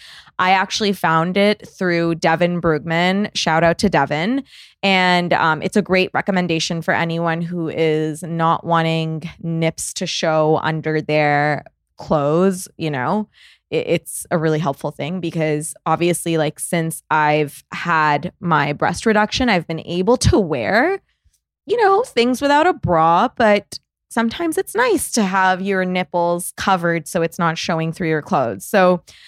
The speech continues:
had to put it out there. The one that I have is the Nippies. It's called the Nippies.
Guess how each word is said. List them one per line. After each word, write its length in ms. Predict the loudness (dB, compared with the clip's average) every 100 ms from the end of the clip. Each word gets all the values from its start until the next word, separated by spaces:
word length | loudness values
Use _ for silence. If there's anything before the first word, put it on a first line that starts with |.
| -6
had 180 | -4 -2
to 60 | 0
put 140 | 2
it 80 | 2
out 220 | 2 0
there. 160 | -2 -2
The 80 |
one 220 | -4 -6 -4
that 100 | -4
I 80 |
have 480 | -4 -2 2 4 2 0
is 400 | 2 4 2 -2 0
the 580 | 4 6 6 6 4 2
Nippies. 1040 | 0 0 -2 -4 -4 -2 0 0 -2 -8 -18 _ _ _ -20
It's 160 | -20 -20
called 540 | -4 2 4 2 -2
the 60 | -4
Nippies. 760 | -4 -4 -6 -8 -8 -6 -8